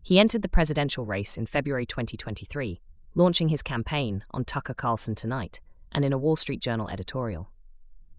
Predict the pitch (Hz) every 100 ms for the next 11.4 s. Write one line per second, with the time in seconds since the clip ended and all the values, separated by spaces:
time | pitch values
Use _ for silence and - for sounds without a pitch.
0 | - 196 233 - 165 160 101 98 - 156
1 | - 160 160 - - 156 151 98 85 107
2 | 101 - 147 147 110 92 - 139 147 135
3 | 104 - - - - 98 90 - - -
4 | 120 - 95 - 127 117 85 - - -
5 | - - - - 151 147 - 208 202 135
6 | 110 - 113 107 110 104 - - - -
7 | 104 135 - 101 90 82 95 - - -
8 | - - - - 156 - - - 113 104
9 | 135 139 151 147 - - - - 165 208
10 | - - - - - 147 - 151 143 -
11 | - 87 87